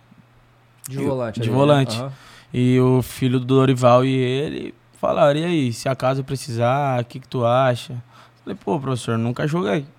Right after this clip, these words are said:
Speaker 2: Mas se precisar de urgência, eu vou, não tem problema, vambora." Aí foi aí que surgiu a ideia de jogar de volante.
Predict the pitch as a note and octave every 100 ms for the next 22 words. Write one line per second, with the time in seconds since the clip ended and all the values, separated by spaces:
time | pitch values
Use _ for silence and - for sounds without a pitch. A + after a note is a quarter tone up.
0 | _ _ _ _ _ A2+ A#2 - B2 -
1 | B2 C#3 C3+ A#2+ A#2 - A3 A3 F#3 C3
2 | A#2+ B2 B2+ A#2 A#2 E3 G#3+ A3+ E4 F#3
3 | C3 A#2+ A#2 D3 - D#3 C#3 C#3 A#2+ B2
4 | - F3 D3 _ - - - _ A#2+ A2+
5 | C3 - B2+ C#3+ D#3 D#3 - A3+ G#3 B3
6 | G3+ A#3+ G3+ G#3+ F#3+ - G#3 G3+ G3+ -
7 | _ - E3 E3 E3 F#3+ F3+ C#3 -